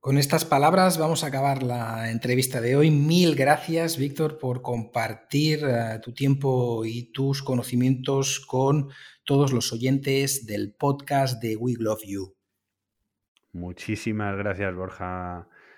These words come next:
Speaker 2: a We Glove You. Muchísimas gracias a ti, muchísimas gracias a todos los oyentes por escucharnos.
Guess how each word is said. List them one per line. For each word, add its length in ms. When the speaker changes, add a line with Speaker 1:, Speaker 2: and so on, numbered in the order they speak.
Speaker 2:
a 80
We 160
Glove 320
You. 180
Muchísimas 480
gracias 280
a 100
ti, 300
muchísimas 540
gracias 360
a 100
todos 220
los 220
oyentes 580
por 200
escucharnos. 760